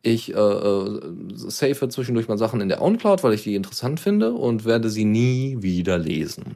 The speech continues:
Und, äh, Unmark It hat da so bestimmte Elemente, die einen dazu bringen, das wieder zu lesen. Nicht nur, weil das Design wahnsinnig hübsch ist, sondern auch, weil die Organisation da sehr gut stattfinden kann. Auch per Text kann man die Dinge ordnen und so. Und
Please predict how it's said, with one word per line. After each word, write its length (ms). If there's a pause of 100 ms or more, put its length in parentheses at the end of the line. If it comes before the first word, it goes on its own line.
Und, 240
äh, 300
Unmark 460
It 140
hat 140
da 80
so 140
bestimmte 420
Elemente, 480 (340)
die 140
einen 180
dazu 300
bringen, 260 (140)
das 160
wieder 180
zu 140
lesen. 360
Nicht 200
nur, 140
weil 100
das 160 (160)
Design 500
wahnsinnig 440
hübsch 200
ist, 360 (100)
sondern 240
auch, 160
weil 80
die 60
Organisation 680
da 120
sehr 140
gut 180
stattfinden 420
kann. 160 (320)
Auch 140
per 180
Text 340
kann 120
man 100
die 80
Dinge 280
ordnen 520
und 140
so. 300
Und 180